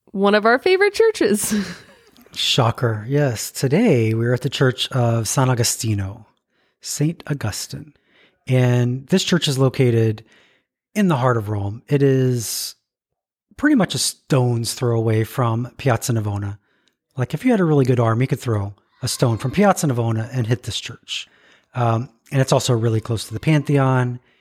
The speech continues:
Speaker 2: So the last three churches we visited, they're kind of on the outskirts of town, or not really outskirts, but they're situated in a place where a lot of people wouldn't be visiting.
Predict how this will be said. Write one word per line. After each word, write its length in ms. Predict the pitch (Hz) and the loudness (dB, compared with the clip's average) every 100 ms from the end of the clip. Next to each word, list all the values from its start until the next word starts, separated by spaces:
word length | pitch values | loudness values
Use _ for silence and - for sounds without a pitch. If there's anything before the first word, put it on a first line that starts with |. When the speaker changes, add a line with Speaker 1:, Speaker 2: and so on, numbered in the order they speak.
| _ _ _ _ | _ _ _ _
Speaker 2:
So 580 | - 151 139 131 135 - _ _ _ _ _ | -2 2 4 2 0 -6 _ _ _ _ _
the 240 | 190 160 156 | -8 -2 2
last 280 | 196 214 - | 2 2 2
three 140 | 175 | 0
churches 320 | - 139 131 | 2 0 2
we 80 | 120 | 0
visited, 480 | 113 107 110 107 107 | 0 -2 0 -2 -2
they're 140 | 180 | -6
kind 280 | - 233 220 | -2 0 4
of 480 | 196 165 135 - - _ | 4 2 -6 -18 -20 _
on 100 | 139 | -2
the 120 | 120 | 2
outskirts 580 | 117 120 - 127 - - | 2 0 -2 -4 -4 -4
of 320 | 120 117 104 - | -2 -2 -6 -12
town, 320 | - 120 127 | -4 -2 2
or 40 | 233 | 2
not 200 | 254 143 | 2 2
really 180 | 117 | 2
outskirts, 400 | 113 107 - 104 | 0 -2 -6 -8
but 140 | - - | -8 0
they're 320 | 131 123 110 _ _ _ _ - | 2 2 -2 _ _ _ _ -4
situated 500 | - 196 160 139 127 | -2 0 2 2 2
in 60 | 117 | -2
a 60 | |
place 260 | - 120 - | 0 -2 0
where 100 | 120 | -2
a 40 | |
lot 160 | 123 117 | 0 -2
of 80 | - | -4
people 300 | 117 113 104 | -8 -6 -10
wouldn't 200 | 120 107 | -12 -10
be 100 | 104 | -2
visiting. 520 | 147 135 131 127 | 0 2 0 0